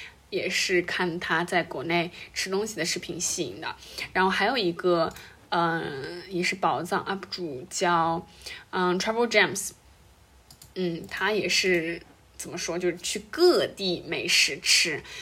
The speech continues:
就是马来西亚啊，还有印度啊，然后，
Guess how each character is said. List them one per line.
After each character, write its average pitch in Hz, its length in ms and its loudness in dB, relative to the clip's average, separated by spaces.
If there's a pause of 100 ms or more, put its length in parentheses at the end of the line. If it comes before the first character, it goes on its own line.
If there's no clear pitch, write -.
(220)
就 196 80 -8
是 185 200 2
马 165 160 4
来 165 180 2
西 202 280 -2
亚 202 140 4
啊， 180 500 4 (180)
还 170 240 -6
有 160 400 0
印 180 440 -2
度 185 300 0
啊， 170 480 4 (440)
然 165 260 -10
后， 180 500 -4